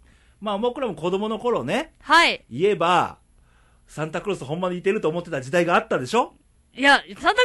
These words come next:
Speaker 2: ースはいてるんですよ。
Speaker 1: あ、今でも思ってんだ。
Speaker 2: <laughs> 思ってますよ。
Speaker 1: まあ、そんな方もいらっしゃるんですけどね。<laughs> まあ、あの、昔は、靴下をね。
Speaker 2: はいはいはい。
Speaker 1: あの、枕元にね、置いといたら、朝なんかプレゼントが入ってるかもしれないとかね。
Speaker 2: はい、そうですね。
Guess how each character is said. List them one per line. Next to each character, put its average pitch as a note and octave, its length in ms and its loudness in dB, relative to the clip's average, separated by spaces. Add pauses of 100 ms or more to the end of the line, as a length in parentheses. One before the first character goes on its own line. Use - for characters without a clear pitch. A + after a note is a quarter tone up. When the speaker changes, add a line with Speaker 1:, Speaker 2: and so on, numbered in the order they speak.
(160)
Speaker 2:
ー - 20 6
ス - 60 -2
は A#3 80 4
い G#3+ 120 0
て G4+ 160 2
る A4+ 220 6
ん - 20 -6
で B3+ 120 -2
す G#3+ 120 -14
よ。 F3 220 -8 (640)
Speaker 1:
あ、 C3 80 -6
今 G#3 140 -2
で D#3+ 80 -2
も A#2+ 60 -6
思 B2 60 -8
っ - 20 -8
て C3 100 -6
ん A2+ 60 -8
だ。 - 260 -14
Speaker 2:
<laughs> G3+ 60 -20
思 A#3+ 300 -6
っ G4+ 40 -6
て G#3+ 100 -12
ま G3+ 100 -6
す F3 80 -18
よ。 E3+ 60 -14
Speaker 1:
ま D3+ 40 -8
あ、 - 20 -10
そ E3+ 100 -4
ん - 20 0
な E3 80 -2
方 D#3 80 -2
も B2 60 -4
い D3 40 0
ら D#3+ 60 6
っ D#3 40 -4
し - 60 -4
ゃ D#3+ 60 4
る D#3+ 60 -2
ん - 40 -6
で A2+ 80 -8
す - 80 -18
け - 60 -8
ど A#2 80 -4
ね。 B3+ 160 8 (120)
<laughs> F#4+ 140 2
ま G#3 180 6
あ、 E4+ 100 2
あ - 40 4
の、 D#4+ 240 0
昔 G#3 460 -4
は、 F3+ 180 4 (520)
靴 F#3+ 300 -6
下 B2 260 -4
を A#2 100 -4
ね。 C4 300 0
Speaker 2:
は A#3 360 4
い A#3+ 80 4
は C#4 200 6
い C#4 100 4
は E4+ 280 6
い。 C#4+ 80 4
Speaker 1:
あ - 20 4
の、 G#3+ 80 4
枕 F#3 240 2
元 D3+ 240 0
に B2+ 140 -6
ね、 G3 80 -2
置 F3+ 200 2
い D#3+ 40 0
と E3 140 4
い D3+ 80 -2
た E3 120 -4
ら、 D#3 120 0
朝 D3 200 0
な C#3+ 80 -2
ん B2 40 -2
か A#2 40 -8
プ C#3+ 80 -6
レ D3+ 60 -2
ゼ D3+ 40 -4
ン C3 40 -8
ト B2+ 60 -6
が A2+ 60 -4
入 D#3 100 0
っ - 20 -8
て F#3 80 -2
る G3+ 60 0
か F#3+ 80 -2
も E3 60 -4
し D3+ 80 -4
れ G#3+ 80 2
な A3 140 4
い G#3 60 4
と D#3 80 -2
か A#2+ 100 0
ね。 G3+ 140 -2
Speaker 2:
は B3+ 240 4
い、 B3 60 -2
そ C4 160 -2
う - 20 -4
で C4 100 -4
す A#3+ 80 -8
ね。 B3+ 140 0